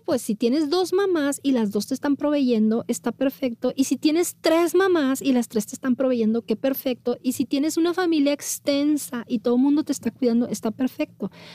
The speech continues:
A los hijos y las hijas, lo único que hay que explicarles es que todas las familias son diferentes.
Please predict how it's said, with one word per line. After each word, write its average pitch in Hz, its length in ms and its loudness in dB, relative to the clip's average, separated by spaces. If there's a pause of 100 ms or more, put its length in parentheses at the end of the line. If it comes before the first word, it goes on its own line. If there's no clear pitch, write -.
A 233 80 0
los 247 200 0
hijos 320 240 -2
y - 20 0
las 339 220 0
hijas, 269 320 0
lo 220 120 2
único 233 280 2
que 294 80 -4
hay 294 60 -2
que 302 80 -6
explicarles 302 640 0 (240)
es 240 120 -4
que 226 140 0 (260)
todas 240 500 2
las 415 200 2
familias 233 440 0
son 233 280 0
diferentes. 254 800 -2